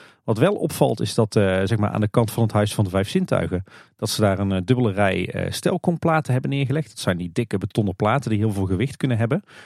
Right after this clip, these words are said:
Dus ik vermoed dat daar een hele zware mobiele kraan neergezet gaat worden die op en neer kan rijden. Eh, die ze gaan gebruiken om straks, eh,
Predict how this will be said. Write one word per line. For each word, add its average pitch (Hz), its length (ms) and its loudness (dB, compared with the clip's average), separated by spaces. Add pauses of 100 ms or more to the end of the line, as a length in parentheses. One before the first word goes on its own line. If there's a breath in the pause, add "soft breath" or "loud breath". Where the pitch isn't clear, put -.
(220 loud breath)
Dus 113 180 0
ik - 180 -6
vermoed 131 480 0
dat 151 140 2
daar 143 200 2
een 127 80 0
hele 139 260 2
zware 123 380 2
mobiele 117 360 0
kraan 190 420 0
neergezet 90 460 -2
gaat - 200 -6
worden 90 260 0
die 120 120 -4
op 120 180 -4
en 98 80 2
neer 160 160 -2
kan 95 220 -2
rijden. 131 320 -4 (400 loud breath)
Eh, 104 200 2
die 120 100 2
ze 117 100 -2
gaan 117 160 2
gebruiken 135 480 0
om 98 100 -10
straks, - 440 -4
eh, 92 200 0